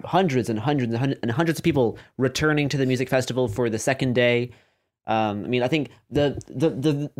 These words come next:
the march on Saturday was anywhere between, like, I, I, I saw estimates of anywhere between five hundred to a thousand people. Uh, music festival seems to be, like, over five hundred people. Um, and then on the second day of, of the music festival, it slowly grew in size to, again, being hundreds and hundreds of people.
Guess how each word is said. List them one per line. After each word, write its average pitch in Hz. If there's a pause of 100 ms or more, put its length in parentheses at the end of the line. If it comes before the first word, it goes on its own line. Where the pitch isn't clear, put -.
(180)
the -
march 151
on 143
Saturday 120 (160)
was 113
anywhere 117
between, 117
like, 104 (180)
I, 123
I, 147
I 160
saw 165
estimates 131
of 120
anywhere 120
between 113
five 113
hundred 113
to 113
a 104
thousand 107
people. 113 (380)
Uh, 113
music 127
festival 120
seems 117
to 123
be, 117
like, 110
over 113
five 117
hundred 117
people. 113 (440)
Um, 113
and 107
then 110
on 110
the 117
second 151
day 131
of, 120
of -
the 123
music 120
festival, 120
it 107
slowly 120
grew 113
in 113
size 113
to, 123
again, 110
being 101
hundreds 120
and 107
hundreds 113
of 110
people. 110